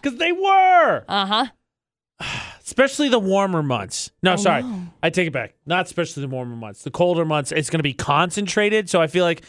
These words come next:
Speaker 1: during the colder months, we'll have less, uh, people in Bama and Carolinas. They'll,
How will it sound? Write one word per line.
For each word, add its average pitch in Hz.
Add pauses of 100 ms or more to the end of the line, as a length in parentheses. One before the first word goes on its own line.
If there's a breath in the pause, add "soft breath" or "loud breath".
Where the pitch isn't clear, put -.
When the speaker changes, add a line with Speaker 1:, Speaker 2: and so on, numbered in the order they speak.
(260 loud breath)
Speaker 1:
during 190
the 151
colder 240
months, 190
we'll 160
have 151
less, 143 (680)
uh, 127 (600)
people 151
in 127
Bama 143
and 123
Carolinas. 123
They'll, 131